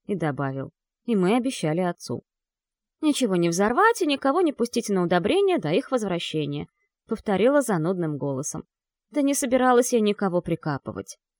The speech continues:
"Я уже понял, обезьянка. Теперь собираюсь я", — дёрнул плечами Арт, недвусмысленно косясь на дверь папиного кабинета.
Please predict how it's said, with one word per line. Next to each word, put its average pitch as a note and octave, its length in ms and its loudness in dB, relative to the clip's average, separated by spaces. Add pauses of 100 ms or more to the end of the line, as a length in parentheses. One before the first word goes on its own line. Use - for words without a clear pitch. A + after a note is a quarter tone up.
(640)
"Я D#4 220 0
уже E3+ 220 0
понял, D3+ 380 -2
обезьянка. C#3+ 720 -6 (600)
Теперь A#3 380 2
собираюсь F#3 720 0
я", — D#3 340 -2 (520)
дёрнул E3 440 0
плечами D3 480 -4
Арт, G#3+ 340 -4 (300)
недвусмысленно B3+ 840 -2
косясь A3 520 0
на A3+ 160 0
дверь F3 280 0
папиного D3+ 480 -4
кабинета. C3 640 -8